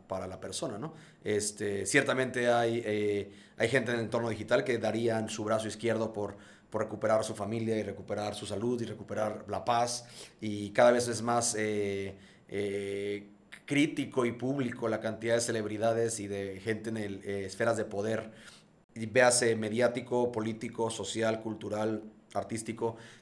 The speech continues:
de, que experimenta lo, la, lo que ellos le llaman salud mental, ¿no? La,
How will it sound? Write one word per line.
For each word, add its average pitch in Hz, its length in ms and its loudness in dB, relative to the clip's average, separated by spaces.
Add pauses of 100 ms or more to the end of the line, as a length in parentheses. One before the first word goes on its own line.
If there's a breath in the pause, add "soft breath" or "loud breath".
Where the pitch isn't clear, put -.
de, 101 960 2
que 123 60 -4
experimenta 131 440 2
lo, 107 400 2
la, 101 480 -4 (160)
lo 107 120 -8
que 127 80 -4
ellos 131 160 4
le 143 60 6
llaman 135 200 6
salud 123 220 0
mental, 117 360 4
¿no? 135 140 0
La, 110 320 0